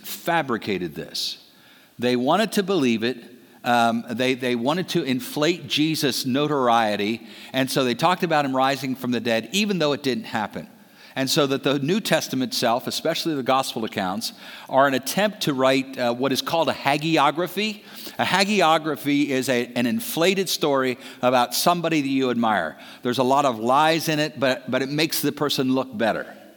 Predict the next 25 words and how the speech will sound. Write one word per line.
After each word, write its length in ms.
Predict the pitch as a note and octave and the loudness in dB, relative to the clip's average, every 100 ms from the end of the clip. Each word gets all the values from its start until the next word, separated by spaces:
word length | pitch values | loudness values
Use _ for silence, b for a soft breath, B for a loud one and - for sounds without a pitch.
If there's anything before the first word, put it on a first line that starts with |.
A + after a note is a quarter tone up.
| - B B B B B | -20 B B B B B
And 140 | B2 | -2
so 100 | A#2+ | 2
that's 240 | D3 F3 - | 2 2 2
the 100 | G3+ | -2
belief 380 | D3+ B2+ C3+ C3 | 2 2 2 0
that 100 | A#2+ | -2
Matthew, 420 | C#3+ F3 F#3+ E3 | 0 0 -2 0
Mark, 380 | C3 C3 C3+ A#2+ | 4 2 2 -2
Luke, 260 | C#3 C#3 | -2 0
and 120 | A#2 | -2
John 340 | A2+ B2 A#2 A#2 | 0 2 0 -2
are 180 | A2 G2+ | -6 -6
hagiographies. 1120 | - D3 C3 B2+ A#2+ A2+ F#2+ F#2+ E2 - - _ b b b | -2 -2 0 0 0 -2 -6 -8 -12 -12 -14 _ b b b
Here's 220 | - E3 A#2+ | -8 -6 -6
a 40 | |
problem. 440 | - A#2 F#2+ D2+ - - _ _ - B B B B B B B - | -2 -2 -2 -6 -18 -20 _ _ -20 B B B B B B B -2
If 240 | E3+ G3 | 0 0
the 240 | A3+ D#3 | -4 -2
early 300 | D#3+ F#3+ A#3 | -2 0 0
church 500 | - - A#2 G2+ A2 | -2 -2 0 -2 -4
really 460 | - A#2+ D#3+ G3+ A3 | -4 -2 0 0 0
wanted 340 | D#3 E3+ E3+ | 0 0 0
to 100 | - | -2
persuade 720 | B2 C#3+ C3 - D3 E3+ G#3 | -2 -4 -2 -2 0 0 -2
people 560 | E3+ D#3+ A2+ G2+ A2+ | -2 -4 -2 -4 -6